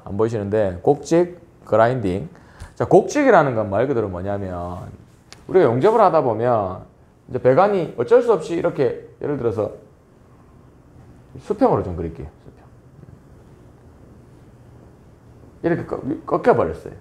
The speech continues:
위에서 봤을 때는 지금 이제 뭐, 어, 여덟 등분. 위에서 봤을 때는 한쪽 방향으로 이렇게 배관이 확 그냥 밀려가 꺾여버렸어요.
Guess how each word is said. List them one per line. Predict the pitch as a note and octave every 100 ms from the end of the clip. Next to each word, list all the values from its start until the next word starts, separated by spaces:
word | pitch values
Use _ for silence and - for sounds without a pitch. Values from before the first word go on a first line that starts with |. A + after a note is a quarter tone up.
| -
위에서 | C3 G#3 C#3+
봤을 | B2 B2 A#2
때는 | - G#2+ A#2+ G2 - - _ _ _
지금 | - G#2 G#2 F2+ F2+
이제 | F2+ E2 -
뭐, | - G1+ - - - - -
어, | - - - - - - - - - - - - - -
여덟 | A#2 A2
등분. | G2+ - - - - - - - - - - - - -
위에서 | C#3+ G3+ D#3
봤을 | D3 C#3 C3+
때는 | B2+ C3
한쪽 | D3 G3+ G#3
방향으로 | G#3 G3+ D#3+ C3
이렇게 | A#2+
배관이 | A2+ A#2+ C#3+
확 | C#3+ - -
그냥 | - D3+
밀려가 | B2 D3 D#3+ A#2+
꺾여버렸어요. | D#3 A3 B2+ F2+ - F2 -